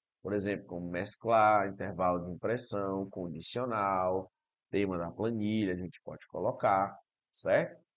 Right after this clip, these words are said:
Então, tudo isso aqui, pessoal, são aquelas, é, são aquelas partes dentro do nosso cálculo que cai muito dentro das provas, beleza? Então, showzinho.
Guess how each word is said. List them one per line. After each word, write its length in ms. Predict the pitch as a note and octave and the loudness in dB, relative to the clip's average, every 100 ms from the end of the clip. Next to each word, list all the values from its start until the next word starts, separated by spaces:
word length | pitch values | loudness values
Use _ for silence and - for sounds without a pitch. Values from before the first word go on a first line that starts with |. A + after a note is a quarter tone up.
| _ _ _ | _ _ _
Então, 320 | - C#3 C#3+ - | 2 2 2 0
tudo 300 | D3+ G3 F#3 | 2 2 2
isso 220 | E3+ C#3 | 0 0
aqui, 280 | G#2+ F#2+ C#3+ | -2 0 0
pessoal, 400 | D#3 B2+ G2+ E2+ | 0 -2 -2 -4
são 200 | - A2 | -4 -2
aquelas, 640 | B2 B2+ B2+ C#3 C3+ - _ _ _ _ - | 0 4 4 4 0 -12 _ _ _ _ -6
é, 800 | A2 G#2+ G#2 G2+ G2+ G2+ G2 F2+ - - | 0 4 4 4 2 2 0 -2 -8 -8
são 240 | - C#3 | 2 4
aquelas 400 | C#3 C3+ A#2 - | 4 4 2 2
partes 640 | - C3+ D#3+ D3+ - A2 G2+ | 8 10 10 6 -2 -2 0
dentro 400 | A2+ A2+ G#2+ G2 | 0 0 -4 -6
do 100 | G#2 | -4
nosso 420 | G2+ G2 - D#3+ | -2 -2 -4 -4
cálculo 420 | - C#3 D3+ - _ _ _ _ _ | 4 6 6 2 _ _ _ _ _
que 100 | F3 | 0
cai 240 | - D#3+ | 6 6
muito 500 | D3 A2+ G#2+ A2 A2 - - | 6 0 -2 -4 -8 -10 -8
dentro 280 | G#2+ G#2 G#2 | -4 -4 -2
das 200 | A#2 - | -2 -4
provas, 460 | - - - - _ - | -12 -12 -16 -20 _ -10
beleza? 480 | F#2+ B2 E3+ F#3 F#3 _ _ _ _ | 2 4 6 2 -4 _ _ _ _
Então, 380 | G#2+ C#3+ F3+ - | 0 0 -2 -10
showzinho. 580 | - - D#3+ D#3 A2 F2+ | -14 4 6 6 0 -4